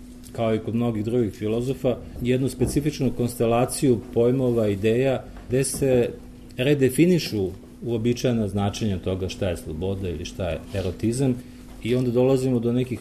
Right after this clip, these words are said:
atipičnih ideja, određenja, i vidjet ćemo da je to u velikoj meri potpuno inverzno onome što je profesor Babić juče govorio o slobodi. U kom smislu je Bataj neko ko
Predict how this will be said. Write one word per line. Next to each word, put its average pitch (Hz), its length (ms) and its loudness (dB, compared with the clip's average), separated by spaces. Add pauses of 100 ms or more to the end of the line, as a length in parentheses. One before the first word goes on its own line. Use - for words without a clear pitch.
(100)
atipičnih 123 800 -2 (260)
ideja, 113 560 -2 (360)
određenja, 101 640 -4 (460)
i 113 100 -2
vidjet 131 240 4
ćemo 131 220 0
da 123 80 4
je 120 140 0
to 143 120 2
u 131 60 2
velikoj 131 400 2
meri 131 340 0 (280)
potpuno 147 460 2
inverzno 139 600 4
onome 139 260 2
što - 180 -4
je 131 100 0
profesor 135 340 -2
Babić 120 420 2
juče 101 220 -4
govorio 90 380 -4
o 78 40 -8
slobodi. 76 320 -12 (300)
U 135 80 -4
kom 156 280 2
smislu 147 460 0
je 117 320 4 (360)
Bataj 123 480 2
neko 123 320 -2
ko 117 440 2